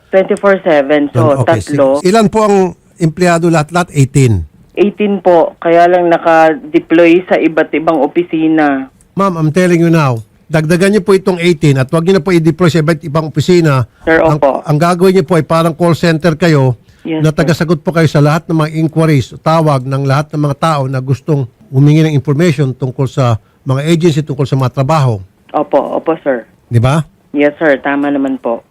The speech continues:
Speaker 2: Ang contact number ng D M W hotline is eight seven two two.
Speaker 1: One one four four.
Speaker 2: One one four four. Eight seven two two, one one four four. Meron ho ba kayong departamento dyan o unit na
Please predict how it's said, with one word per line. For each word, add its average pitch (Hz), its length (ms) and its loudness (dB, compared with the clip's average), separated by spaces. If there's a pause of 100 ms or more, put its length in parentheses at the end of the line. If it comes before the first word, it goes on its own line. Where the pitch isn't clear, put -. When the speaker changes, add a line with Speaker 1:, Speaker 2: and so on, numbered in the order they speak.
(120)
Speaker 2:
Ang 151 320 0
contact 175 400 -2
number 165 240 -2
ng 156 120 2
D 160 120 2
M 156 80 2
W 151 240 0
hotline 151 400 0
is 143 160 -6 (120)
eight 165 200 0
seven 151 560 -2
two 156 240 0
two. 135 320 0 (120)
Speaker 1:
One 143 360 -4
one 131 180 -4
four 120 260 -8
four. - 100 -20
Speaker 2:
One 131 200 0
one 131 200 0
four 117 220 -2
four. 113 280 -4
Eight 131 160 -4
seven 123 340 -4
two 139 220 -4
two, 120 240 -6 (320)
one 131 280 0
one 123 200 -2
four 113 220 -4
four. 110 260 -6 (320)
Meron 233 320 2
ho 240 160 4
ba 214 160 0
kayong 160 840 0 (320)
departamento 147 840 -6
dyan 147 220 -4
o 135 100 -8
unit 143 500 -2
na 131 320 -4